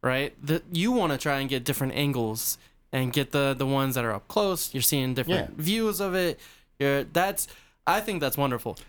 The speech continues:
Speaker 2: S-, send me the kids' table and let me take goofy photos with the kids. Th-, then I'll get, you know.
Speaker 1: And then you'll get a completely different view 'cause you're,
Speaker 2: Yeah.
Speaker 1: you're looking at, you know, the, weddings can be so stuffy and they can,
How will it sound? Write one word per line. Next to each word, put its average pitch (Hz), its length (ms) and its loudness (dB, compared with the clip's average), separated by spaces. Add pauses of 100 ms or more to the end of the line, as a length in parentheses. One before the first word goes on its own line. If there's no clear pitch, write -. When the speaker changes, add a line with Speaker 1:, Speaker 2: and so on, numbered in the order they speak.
(220)
Speaker 2:
S-, - 140 -4
send 220 280 -2
me 226 80 0
the 170 120 0
kids' 143 320 -2
table 135 320 2
and 120 100 2
let 123 100 0
me 123 80 -6
take 113 220 -6
goofy 113 300 0
photos 117 340 0
with 104 100 -10
the 92 60 -10
kids. 104 480 -6 (360)
Th-, - 160 -2
then 123 280 0
I'll 131 100 2
get, 107 200 -4 (160)
you 131 100 -4
know. 80 200 -6 (880)
Speaker 1:
And 190 160 2
then 247 100 2
you'll 277 140 2
get 196 180 -2
a 180 60 0
completely 208 540 0
different 165 340 0
view 190 220 0
'cause 131 280 -2
you're, 165 240 4
Speaker 2:
Yeah. - 80 -6
Speaker 1:
you're 190 160 0
looking 180 400 0
at, 147 440 0 (240)
you 160 100 2
know, 147 160 2
the, 151 160 -2 (300)
weddings 170 440 2
can 147 140 0
be 127 80 -2
so - 160 0
stuffy 127 720 2
and 113 120 0
they 117 80 0
can, 113 420 0